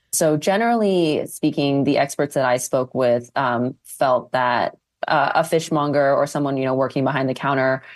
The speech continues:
um, of your, you know, the fresh seafood counter should know the answer to that question, or should at least be able to find someone in the store who does. It's definitely possible that the person who's selling the fish might not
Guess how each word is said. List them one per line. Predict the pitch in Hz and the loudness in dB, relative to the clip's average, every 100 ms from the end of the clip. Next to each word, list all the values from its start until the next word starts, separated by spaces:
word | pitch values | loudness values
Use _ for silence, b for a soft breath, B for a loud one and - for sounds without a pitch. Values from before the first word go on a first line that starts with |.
| B B _ | B B _
um, | 147 147 139 135 | 0 2 2 2
of | 139 - - | 0 -2 -2
your, | 147 | 0
you | 160 | 2
know, | 147 | 2
the | |
fresh | 147 143 - | 2 0 0
seafood | 147 143 135 | -2 -2 -2
counter | 139 131 131 131 - - - | -2 0 2 0 -2 -12 -10
should | - 202 196 | -2 2 2
know | 202 196 208 | 4 2 2
the | 202 202 | 2 0
answer | 180 185 214 196 202 | 2 -2 0 0 -2
to | 202 | -2
that | 202 196 | -2 -2
question, | - 202 - 208 202 202 | -2 -2 0 0 2 0
or | - 151 143 147 | 2 4 4 2
should | 160 156 | 2 0
at | |
least | 143 143 | 0 0
be | 143 | 0
able | 135 139 | 0 0
to | - 139 | 0 -2
find | 127 139 127 131 135 - B B _ | -2 -2 0 0 0 -4 B B _
someone | - 170 165 156 | -2 0 2 2
in | 143 | 2
the | 139 | 0
store | - 139 135 | 0 2 2
who | 151 135 | 0 -2
does. | 135 135 127 123 123 - _ _ - | 2 2 2 0 -4 -12 _ _ -2
It's | 185 - | 0 2
definitely | 160 160 160 156 | -2 0 2 0
possible | 147 135 139 170 | 0 -2 -2 0
that | 165 | 0
the | 147 | 0
person | - 139 - 143 135 143 | -2 -2 0 0 0 0
who's | 143 139 | 0 0
selling | - 139 135 135 135 - | 0 0 0 0 -2 -2
the | 147 | -4
fish | 143 139 135 - | 0 -2 -2 -2
might | 139 139 139 | 0 0 0
not | 135 117 | 0 0